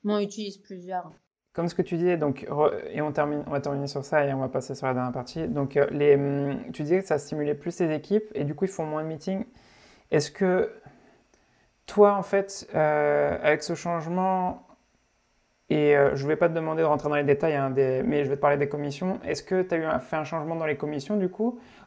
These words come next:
Speaker 2: ou t'étais toujours, en fait, avant, comme tu faisais du volume, c'était plus sur, euh, tu donnais les, les commissions en fonction des opportunités ou c'était un autre indicateur ?
Speaker 1: Moi, mes, mon, mon système de commissionnement n'a pas changé.
Speaker 2: Pas changé, ok.
Speaker 1: Euh, c'est resté le même.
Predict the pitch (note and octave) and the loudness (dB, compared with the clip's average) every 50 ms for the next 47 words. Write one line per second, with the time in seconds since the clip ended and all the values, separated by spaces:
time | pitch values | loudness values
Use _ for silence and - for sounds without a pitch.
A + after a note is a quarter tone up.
0 | _ - E3 D#3 D3 D#3+ D3+ - E3 D3 C#3+ - E3+ D#3+ E3 E3+ F3+ F3+ F3 E3+ | _ -2 0 0 0 0 0 0 -2 -2 -2 -6 -8 -6 -4 -2 0 0 0 0
1 | E3 C#3 - F3 E3+ E3+ - - - _ _ - B2 _ _ - D3 D3+ D3+ D#3 | -2 -2 0 -2 -2 -2 -4 -18 -20 _ _ -20 -20 _ _ 6 6 6 6 6
2 | F3 F3+ F3 E3 - D3 D3+ C#3 - - C#3+ D3+ C#3+ D3 D3 D#3 D#3+ E3 E3+ E3 | 4 2 0 -2 -4 -6 -8 -8 -8 -8 -6 -6 -4 -2 0 0 2 2 0 -2
3 | - - - D3 C#3 C#3+ - - E3+ E3+ D#3+ - - - - D#3 D3+ C#3 C#3 C#3 | -4 -4 -4 -4 -4 -6 -6 -4 -4 -4 -4 -6 -10 -10 -4 -2 2 2 4 4
4 | C3+ C3+ C3+ C3+ C3+ C3 C3 C3 - - C#3 C#3 C3+ D3 D3 D3+ D3 D3 D3 C#3+ | 4 4 2 0 0 -2 -4 -8 -10 -10 -6 -2 0 0 0 0 0 0 0 0
5 | C#3 C#3+ D3+ C#3+ D3 C#3 C#3+ D#3 C#3 D3 D3 C#3 - D3+ C#3+ C#3 C#3 C#3 C#3 C#3+ | 0 0 -2 -4 -4 -4 -6 -6 -6 -6 -6 -6 -6 -2 0 2 2 2 0 -2
6 | C3+ C#3 C#3+ C#3+ C#3 C#3 F#3+ G3 F#3 D#3+ - - C#3 - C#3+ C#3 C#3 C3+ C3+ - | -6 -6 -6 -6 -4 -2 -2 0 0 -2 -2 -4 -4 -4 -4 -6 -6 -6 -8 -8
7 | C#3+ C3+ C3 C3 - C#3 C#3 D#3 E3 - - - - A3 A#3+ B3+ C4+ C4 B3 A3 | -8 -10 -8 -6 -6 -6 -6 -6 -10 -12 -14 -12 -10 -6 -4 -2 -2 -2 -4 -6
8 | G#3 F#3+ G3+ G3+ G3 G3 G3 F#3+ F#3+ F#3+ G3 F#3+ G3 G3 G3+ - - - C4 B3 | -8 -12 -14 -14 -14 -14 -14 -14 -14 -14 -14 -16 -16 -14 -14 -12 -8 -6 -6 -4
9 | B3 A#3+ B3 A#3 G#3+ G#3+ G3+ - A3 G#3+ A3 B3+ C4+ C4 G3+ E3 D#3+ - _ _ | -6 -6 -8 -12 -14 -12 -10 -10 -10 -8 -8 -8 -6 -4 -6 -6 -8 -10 _ _
10 | - G3 A3+ A3 - A3+ G#3 G3+ G3 E3+ - _ - C#3+ C3 - C#3 C3+ C#3 D#3 | -2 -2 -2 -2 -6 -12 -12 -12 -14 -16 -8 _ -2 0 0 0 0 -2 -2 -2
11 | - - - - - C#3+ C#3+ C#3+ - _ _ _ _ _ _ _ _ - F#3+ F#3 | -4 -8 -12 -10 -8 -10 -10 -12 -16 _ _ _ _ _ _ _ _ -14 -12 -10
12 | F#3 F#3 F#3 F#3 - G#3 G3 F#3+ F#3+ F#3 - - G#3 G3 G3 G3 G3+ A3 B3 C#4+ | -10 -10 -10 -10 -8 -8 -8 -8 -10 -14 -12 -12 -12 -10 -8 -6 -4 -2 -2 -2
13 | C#4+ | -4